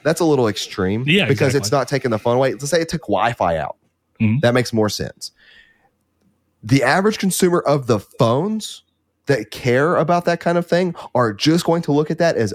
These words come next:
Speaker 1: this is the way that phones are now adapting. That's the same way that peop-, that, that Microsoft fans looked at it, of like, "I guess this is the future," that, that,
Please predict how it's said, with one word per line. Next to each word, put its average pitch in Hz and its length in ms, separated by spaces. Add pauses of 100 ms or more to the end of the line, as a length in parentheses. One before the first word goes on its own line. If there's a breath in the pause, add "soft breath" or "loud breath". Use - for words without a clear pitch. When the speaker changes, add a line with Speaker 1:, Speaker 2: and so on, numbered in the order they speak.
Speaker 1:
this 113 260
is 143 140
the 131 100
way 131 200
that 90 160
phones 117 200
are 117 80
now 110 180
adapting. 87 500 (1900)
That's 147 220
the 175 80
same 180 340
way 190 120
that 151 180
peop-, 202 180
that, 147 240
that 139 140
Microsoft 151 480
fans 139 260
looked 190 160
at 85 160
it, - 100 (220 loud breath)
of 117 100
like, 120 160
"I 123 60
guess 135 240
this 151 160
is 139 80
the 143 100
future," 165 460
that, 131 220
that, 135 160